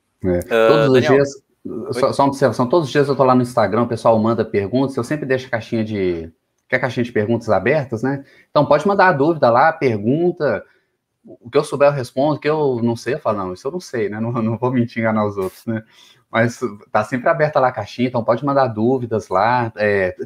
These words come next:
Speaker 1: tem vários setups com, com backtest detalhado lá no meu canal, de várias estratégias pra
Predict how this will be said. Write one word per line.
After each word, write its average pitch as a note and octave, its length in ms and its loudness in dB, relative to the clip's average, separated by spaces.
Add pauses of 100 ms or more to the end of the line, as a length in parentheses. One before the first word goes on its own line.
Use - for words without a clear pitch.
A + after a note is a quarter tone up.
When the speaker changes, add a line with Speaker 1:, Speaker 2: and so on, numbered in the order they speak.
Speaker 1:
tem C3+ 220 4
vários B2+ 500 2
setups A#2+ 440 -2
com, G2+ 560 -4 (500)
com G#2+ 120 -6
backtest - 420 -6
detalhado A#2+ 720 0
lá G2+ 120 -2
no G2 80 -4
meu G2 80 -6
canal, F#2+ 320 -4
de G#2 140 -10
várias G#2+ 400 0
estratégias G#2 640 -6 (360)
pra G#2+ 600 2